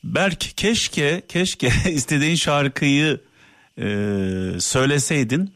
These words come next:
onu çalsaydım daha kolay olacaktı benim için. Biraz önce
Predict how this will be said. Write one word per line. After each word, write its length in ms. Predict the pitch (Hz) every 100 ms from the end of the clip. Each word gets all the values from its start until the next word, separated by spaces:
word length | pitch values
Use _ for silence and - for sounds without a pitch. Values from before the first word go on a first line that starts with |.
| _ _ _ _ - -
onu 200 | 131 180
çalsaydım 640 | - 139 120 127 131 196
daha 220 | 143 165 160
kolay 240 | 123 107
olacaktı 460 | 104 95 101 - 101
benim 200 | 98 92
için. 320 | - 196 202 _ - - -
Biraz 240 | 175 151
önce 460 | 147 135 139 139